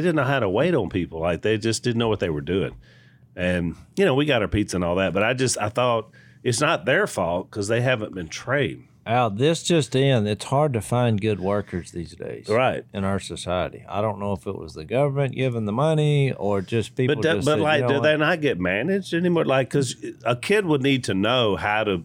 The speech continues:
Speaker 1: how to interact with people and wait on 'em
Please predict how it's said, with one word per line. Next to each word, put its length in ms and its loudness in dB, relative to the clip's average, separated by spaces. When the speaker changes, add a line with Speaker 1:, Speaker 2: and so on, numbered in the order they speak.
Speaker 1:
how 260 -2
to 240 0
interact 560 -2
with 120 -10
people 480 -8
and 180 -4
wait 280 0
on 240 -2
'em 260 -8